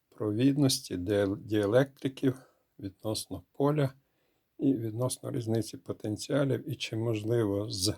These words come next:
малої різниці потенціалів отримати кіловольти. Перше, що ми зараз заміряємо, я це вже робив в своїх попередніх експериментах. От у нас конструкція складається: знизу діелектрик,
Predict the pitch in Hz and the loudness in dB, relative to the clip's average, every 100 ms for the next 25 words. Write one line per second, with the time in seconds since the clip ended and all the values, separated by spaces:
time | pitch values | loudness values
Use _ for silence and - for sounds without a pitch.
0 | - - 107 113 117 101 104 104 - 110 | -6 -2 0 2 4 4 0 -4 -6 -6
1 | - - 135 135 104 101 139 143 139 131 | -6 -10 -14 -8 -6 -4 0 2 2 0
2 | - 104 104 117 113 - 87 - 113 113 | -6 -10 -6 -4 -4 -6 -10 -4 0 2
3 | 98 85 90 - - _ _ _ _ _ | 2 0 -6 -14 -20 _ _ _ _ _
4 | _ _ _ 135 110 - 135 - 120 110 | _ _ _ 2 2 -2 -8 -4 -2 0
5 | 104 110 107 107 - - - 101 117 123 | 0 0 0 -2 -6 -6 -4 0 2 4
6 | 123 117 107 110 101 - 104 113 113 107 | 4 2 -2 -4 -4 -6 -4 -4 -4 -2
7 | 110 - - 107 - - - 117 110 98 | -2 -4 -4 -6 -6 -10 -6 -2 0 -2
8 | 104 101 - _ _ _ _ _ 107 - | -4 -8 -12 _ _ _ _ _ -8 -8
9 | - 131 131 143 165 143 117 - - 117 | -6 -4 0 2 2 -2 -6 -6 -4 -4
10 | - 117 110 - - - 123 - - 143 | -4 -2 -2 -4 -6 -8 -6 -6 -6 -6
11 | 131 - 113 - 127 110 113 107 101 - | -6 -6 -8 -6 -6 -4 -2 -2 -4 -8
12 | 98 95 123 110 95 95 107 117 101 98 | -8 -2 0 0 -2 -4 0 0 2 0
13 | 92 - 143 151 - | -2 -6 -4 -4 -6